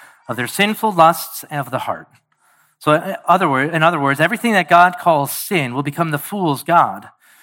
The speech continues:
instead of the blessed creator. And from this point on to the end of the chapter, Paul just lists the ways that this will play out. Right? The gist of it is this. You want to reject God. You want to deny that his wrath is being revealed against all unrighteousness from heaven.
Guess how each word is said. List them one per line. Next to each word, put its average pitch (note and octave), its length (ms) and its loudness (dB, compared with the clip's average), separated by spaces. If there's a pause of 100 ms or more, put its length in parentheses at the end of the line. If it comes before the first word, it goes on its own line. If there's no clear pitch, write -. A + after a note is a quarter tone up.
(120)
instead E3+ 260 -2
of D#3+ 80 0
the D3+ 60 0
blessed E3+ 340 0
creator. D#3+ 380 -2
And B2+ 100 -8
from D#3 140 -2
this G#3+ 140 0
point G#3+ 280 2
on D#3 360 4
to D#3+ 100 -8
the D3+ 120 -2
end G3+ 120 0
of E3 80 -4
the D3 80 -2
chapter, G3+ 400 0
Paul A3+ 180 2
just G#3+ 220 -4
lists F3 460 -4
the E3+ 60 -4
ways D3+ 280 0
that C#3 100 -14
this D3 220 -8
will B2+ 80 -8
play A#2+ 260 -4
out. A2 300 -2 (1000)
Right? C#3+ 140 0
The D3 60 -2
gist G#3 400 -4
of D#3 80 -2
it D3 160 0
is D3+ 260 -4
this. C3+ 380 -2
You D#3 100 -4
want A#3 180 6
to C#4 60 2
reject F#3 560 0
God. C3 320 4 (460)
You E3+ 160 0
want B3 100 4
to A#3 80 4
deny F3+ 440 4
that D#3+ 120 0
his D#3+ 220 -4
wrath F#3 260 2
is F3 100 -10
being F#3 220 -2
revealed D#3+ 360 0
against E3 300 -2
all F#3+ 220 4
unrighteousness D#3+ 640 0
from G#3 300 2
heaven. D#3 520 0